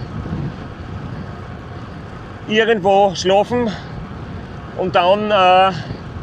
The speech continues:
runterfahren wieder zur Donau, zur Fähre. Die geht auch nur bis, je nachdem, welche Stadt man die Fähre nimmt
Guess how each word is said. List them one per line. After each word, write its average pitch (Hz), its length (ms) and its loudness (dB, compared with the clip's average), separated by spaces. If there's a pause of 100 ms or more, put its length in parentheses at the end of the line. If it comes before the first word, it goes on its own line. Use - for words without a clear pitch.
(580)
runterfahren 208 540 4
wieder 208 160 4
zur 208 120 0
Donau, 190 360 4
zur 190 200 2
Fähre. 175 580 6 (1040)
Die 180 120 2
geht 185 320 2
auch 175 120 6
nur 208 220 4
bis, 202 380 0
je 175 140 4
nachdem, 185 440 2
welche 185 240 2
Stadt 170 400 2
man 190 600 2
die 180 100 0
Fähre 170 340 2
nimmt 208 400 0